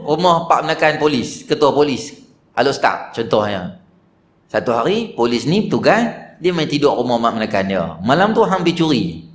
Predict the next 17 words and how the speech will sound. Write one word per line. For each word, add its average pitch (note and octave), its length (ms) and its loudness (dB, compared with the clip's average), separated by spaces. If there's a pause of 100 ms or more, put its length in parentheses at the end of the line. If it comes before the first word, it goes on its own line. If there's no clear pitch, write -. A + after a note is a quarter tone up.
(640)
Dia F#3 160 4
pula D3+ 240 4
polis C#3 240 2
ada C3 160 0
pistol C#3 320 0
semua B2+ 160 0
lah, C3 160 4
kena C3+ 160 -2
tangkap C3 400 0
semua. B2 320 0 (240)
Atau - 160 -2
kena C#3 160 -4
pukul. B2 720 -2 (920)
Teruk B2+ 400 2
juga, A3+ 480 0
masuk D3 320 0
penjara C3+ 720 2